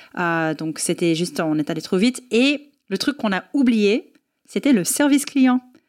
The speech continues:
Si quelqu'un avait un problème, un truc à remonter, bah, on a juste oublié complètement. Et donc ça, il fallait, euh, voilà, mettre en place quelque chose, sensibiliser les gens. Euh,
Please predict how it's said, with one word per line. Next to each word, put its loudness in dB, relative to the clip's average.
Si -2
quelqu'un 2
avait 2
un 0
problème, 0
un 0
truc -4
à 0
remonter, 0
bah, -2
on -6
a -2
juste -4
oublié 2
complètement. 0
Et -2
donc 0
ça, 2
il -2
fallait, 0
euh, -2
voilà, -4
mettre -4
en -4
place -4
quelque -2
chose, 0
sensibiliser 0
les 0
gens. 2
Euh, 0